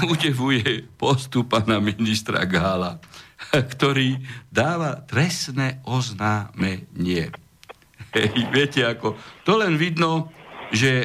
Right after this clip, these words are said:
rezor riadi človek, ktorý prišiel z kozmu, hej, ktorý, ktorý nikdy v justícii nebol. Viete čo? Pokiaľ by som bol minister spravodlivosti, také niečo by sa stalo. E,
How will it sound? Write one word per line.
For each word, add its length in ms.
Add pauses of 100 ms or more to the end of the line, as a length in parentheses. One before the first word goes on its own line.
rezor 560
riadi 560
človek, 480
ktorý 240
prišiel 480
z 80
kozmu, 560 (480)
hej, 80
ktorý, 240 (480)
ktorý 320 (160)
nikdy 400
v 160
justícii 640
nebol. 400
Viete 320
čo? 320 (1400)
Pokiaľ 320
by 160
som 160
bol 160
minister 400
spravodlivosti, 800
také 240
niečo 320
by 160
sa 160
stalo. 480
E, 60